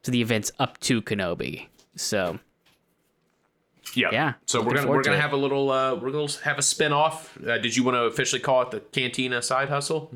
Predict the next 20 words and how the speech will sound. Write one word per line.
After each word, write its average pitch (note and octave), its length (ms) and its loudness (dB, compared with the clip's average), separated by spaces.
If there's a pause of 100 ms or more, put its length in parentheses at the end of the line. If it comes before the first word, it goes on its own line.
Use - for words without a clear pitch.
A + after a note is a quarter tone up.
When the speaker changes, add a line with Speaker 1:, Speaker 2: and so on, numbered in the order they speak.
Speaker 2:
Is - 80 -16
that, - 220 -4
is A2 60 -8
that A#2 100 -4
official? C#3+ 340 -6 (180)
Speaker 1:
Uh, F3+ 220 6
yeah. G3+ 200 6
So D#3+ 200 4
I D3 60 6
think, E3+ 240 2
yeah, F3+ 80 6
we're C#3 100 6
gonna C#3 140 4
do D3+ 100 6
the C3 100 2
Cantina D3 440 2
Side C#3 260 2
Hustle. A2+ 320 0
So, A2+ 420 0 (120)
um, G#2 500 0